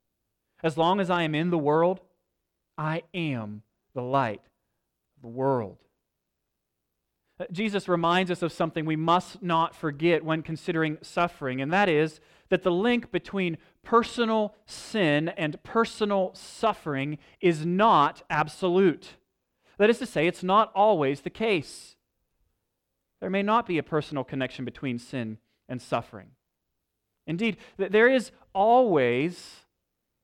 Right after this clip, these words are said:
a cosmic connection. Indeed, we are born into a world of sin,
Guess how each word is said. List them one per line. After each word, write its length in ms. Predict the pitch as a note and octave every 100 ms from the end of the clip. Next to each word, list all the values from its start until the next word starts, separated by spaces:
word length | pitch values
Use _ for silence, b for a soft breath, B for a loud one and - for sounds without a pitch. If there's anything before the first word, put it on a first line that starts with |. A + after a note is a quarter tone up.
| _ -
a 60 |
cosmic 720 | - - G#3 A#3 G3 C#3 -
connection. 600 | - B2+ A2+ - C3 C3+ - _ _ _ _ _ _ _ _
Indeed, 260 | F#3 F#3 G3
we 140 | G3+
are 160 | G3 E3 - E3+
born 580 | D3+ G#3 B3 F#3+ D3+
into 360 | D#3+ E3 F#3 E3+
a 200 | D#3 D3 -
world 520 | E3 F#3+ A3+ G#3+ F#3
of 140 | E3 C3
sin, 480 | - F3 D3+ G#2